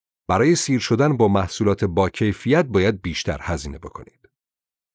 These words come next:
کارخونه‌ها می‌تونن با مواد غذایی پرکربوهیدرات و چربی‌های ارزون قیمت گیاهی محصولاتی با سودهای زیاد تولید کنن. خانم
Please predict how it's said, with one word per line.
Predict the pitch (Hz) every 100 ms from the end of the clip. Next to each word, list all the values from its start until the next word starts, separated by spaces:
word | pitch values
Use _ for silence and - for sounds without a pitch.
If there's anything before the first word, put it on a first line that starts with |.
| _ _ _ -
کارخونه‌ها | 151 143 151 147 175
می‌تونن | 175 165 160 147
با | 123
مواد | 113 107 120 131
غذایی | 117 110 90 98 120
پرکربوهیدرات | - 104 85 92 82 80 82 80 95 120 127 -
و | 87
چربی‌های | - 80 69 76 104 -
ارزون | 95 80 78 80
قیمت | 73 76 - 135
گیاهی | 98 82 78 71 98 135 - _ _
محصولاتی | 110 117 - - 143 160 175
با | 147
سودهای | - 110 87 110 135
زیاد | 117 85 90 85 69 -
تولید | 73 69 -
کنن. | - - - _ _ _ _ _ _ _ _ -
خانم | - 147 180 185